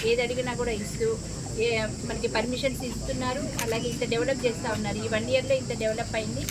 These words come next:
అలాగే డిఎఫ్ఓ గారు నాకు ఇచ్చిన ఎస్టిమేట్స్ అన్నీ నేను కొండా సురేఖ గారితో, అలాగనే మన, ఆ, మినిస్టర్, మన జూపల్లి కృష్ణారావు గారితో మాట్లాడి వాళ్ళకు కూడా ఎస్టిమేట్స్ ఇవ్వడం జరిగింది. అందులో భాగంగా ఇవాళ అమౌంట్ కూడా శాంక్షన్ అయింది. త్వరలోనే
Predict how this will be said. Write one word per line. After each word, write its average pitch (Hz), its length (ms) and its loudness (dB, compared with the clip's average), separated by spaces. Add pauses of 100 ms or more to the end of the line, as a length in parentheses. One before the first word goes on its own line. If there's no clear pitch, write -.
(400)
అలాగే 269 240 4
డిఎఫ్ఓ 262 440 2
గారు 269 120 2
నాకు 254 220 0
ఇచ్చిన 269 160 0
ఎస్టిమేట్స్ 254 500 0
అన్నీ 247 180 0
నేను 233 280 -2 (420)
కొండా 240 220 2
సురేఖ 247 320 0 (100)
గారితో, 240 240 0 (240)
అలాగనే 220 360 -2 (100)
మన, 214 100 -2 (680)
ఆ, 226 80 -4
మినిస్టర్, 226 540 -2 (280)
మన 214 200 -2
జూపల్లి 226 260 0
కృష్ణారావు 233 540 -2
గారితో 214 200 -4 (280)
మాట్లాడి 240 340 0
వాళ్ళకు 214 300 -2
కూడా 233 120 -2
ఎస్టిమేట్స్ 254 500 -2
ఇవ్వడం 233 340 -2
జరిగింది. 233 340 -4 (380)
అందులో 240 220 0 (100)
భాగంగా 240 320 -2 (100)
ఇవాళ 214 240 0 (520)
అమౌంట్ 254 260 0
కూడా 254 160 -2
శాంక్షన్ 240 480 0
అయింది. 233 320 0 (240)
త్వరలోనే 269 480 2